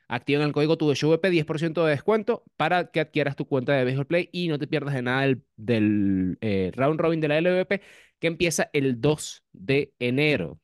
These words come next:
Ahí no hay descanso. De hecho, hoy, primero de enero, estamos grabando esto,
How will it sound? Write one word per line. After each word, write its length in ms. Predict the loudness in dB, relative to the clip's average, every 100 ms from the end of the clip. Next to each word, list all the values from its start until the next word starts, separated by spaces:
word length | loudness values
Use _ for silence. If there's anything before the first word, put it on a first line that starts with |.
| _
Ahí 180 | -8 -6
no 60 |
hay 80 | -2
descanso. 400 | -4 -4 -4 -2
De 140 | 2 2
hecho, 360 | 0 -6 -8 _
hoy, 260 | 4 4
primero 400 | 2 0 2 4
de 60 | 4
enero, 360 | 4 2 -2 -6
estamos 300 | -12 -8 -2
grabando 300 | 0 2 4
esto, 260 | 4 2 -6